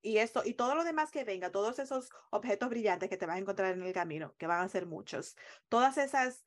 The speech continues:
cosas, esas distracciones disfrazadas de, de oportunidades que vas a encontrarte en el camino, tú vas a poder rechazar y decir, "No, ahora no, porque ahora yo estoy enfocada en esta que es mi visión". Lo siguiente es que ya una vez tú tengas esa visión y ya tú sepas exactamente qué es lo que tú quieres,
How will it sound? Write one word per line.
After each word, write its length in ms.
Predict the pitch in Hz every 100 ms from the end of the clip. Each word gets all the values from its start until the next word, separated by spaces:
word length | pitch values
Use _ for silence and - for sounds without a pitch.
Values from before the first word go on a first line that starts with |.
| _ -
cosas, 340 | 240 233 220
esas 260 | 220 277 277
distracciones 880 | 262 254 214 - 226 220 196 175 175
disfrazadas 560 | 185 180 180 170 196
de, 360 | 196 180 170 -
de 120 | 165
oportunidades 760 | 185 196 185 185 185 196 180 170
que 80 | 165
vas 100 | 180
a 40 |
encontrarte 380 | 180 180 175 175
en 60 | 175
el 100 | 175
camino, 380 | 175 165 175 175 - -
tú 80 | 233
vas 120 | 240
a 80 | 254
poder 240 | 240 226
rechazar 500 | 226 220 208 226 214
y 60 | 190
decir, 320 | 185 185 196
"No, 220 | 196 175 -
ahora 320 | 185 196 226
no, 160 | 196 175
porque 240 | 180 175
ahora 160 | 165 175
yo 80 |
estoy 180 | 175 180
enfocada 480 | 170 170 165 165 - -
en 260 | 190 196 - -
esta 560 | 285 285 - 175 170 _ _ _
que 160 | - 170
es 100 | 170
mi 100 | 180
visión". 480 | 180 - - - - _ -
Lo 140 | 277
siguiente 560 | 302 285 320 403 349 220
es 100 | -
que 100 | 226
ya 140 | 220
una 180 | 277 349
vez 140 | 370
tú 60 | 370
tengas 260 | 285 269
esa 160 | 262 254
visión 440 | 247 233 208 180
y 40 | 180
ya 100 | 175
tú 120 | 214
sepas 420 | - 175 175 175
exactamente 800 | - - 202 208 240 196 175 160 -
qué 160 | 220 208
es 80 |
lo 100 | 208
que 80 | 202
tú 160 | 190 190
quieres, 460 | 180 170 165 170